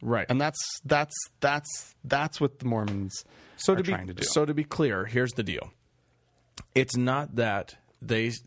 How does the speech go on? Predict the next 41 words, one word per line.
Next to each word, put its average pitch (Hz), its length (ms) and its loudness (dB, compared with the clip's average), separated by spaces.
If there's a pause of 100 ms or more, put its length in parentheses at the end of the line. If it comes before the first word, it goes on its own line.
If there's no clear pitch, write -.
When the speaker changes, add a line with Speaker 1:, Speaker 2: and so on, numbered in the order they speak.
(160)
Speaker 1:
the 120 120 0
Mormons 151 380 2
are 143 80 2
not 127 280 0
saying 92 440 -2
that 98 220 -2
because 120 680 0 (340)
they 120 120 2
do 117 160 0
a 117 60 -2
baptism 107 720 0 (400)
for 110 280 0
your 110 120 2
grandpa 98 600 0 (640)
who 110 180 0
has 113 140 0
passed 104 320 0
away 82 420 -2
in 117 180 0
the 117 80 0
temple, 90 460 -6 (640)
that 120 140 2
he 117 320 0 (160)
actually 110 520 0
is 110 180 0
a 104 60 -2
member 101 300 -2
of 98 80 -4
the 98 60 -4
Mormon 82 300 -4
church. - 340 -10
What 113 140 2
they're 147 100 2
saying 143 340 0
is, 85 300 -6 (880)
because 147 680 0
baptisms 127 600 0
can 127 240 -2
only 139 280 2
be 131 140 -2
performed 120 680 -2